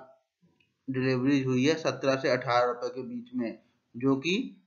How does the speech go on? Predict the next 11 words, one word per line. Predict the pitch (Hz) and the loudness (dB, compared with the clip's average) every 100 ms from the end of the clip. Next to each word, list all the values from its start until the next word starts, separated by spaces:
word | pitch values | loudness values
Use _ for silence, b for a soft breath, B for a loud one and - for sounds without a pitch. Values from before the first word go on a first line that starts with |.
| _ | _
काफ़ी | - 127 127 147 | 2 2 2 -2
अच्छा | 135 127 - _ - 139 123 | -2 -6 -8 _ -8 -2 0
है। | 131 120 101 b b _ | 2 0 -2 b b _
और | 110 123 | -4 -2
share | 127 143 147 | -2 2 2
holding | 151 139 139 139 143 | 4 2 4 2 2
pattern | 139 135 131 135 135 143 | 0 0 2 2 4 2
की | 135 135 135 147 - _ _ - | 0 0 0 0 -6 _ _ -6
अगर | 117 131 | -2 0
बात | 120 123 135 135 - | 4 4 4 2 0
करें | 131 139 196 - | 2 2 0 -6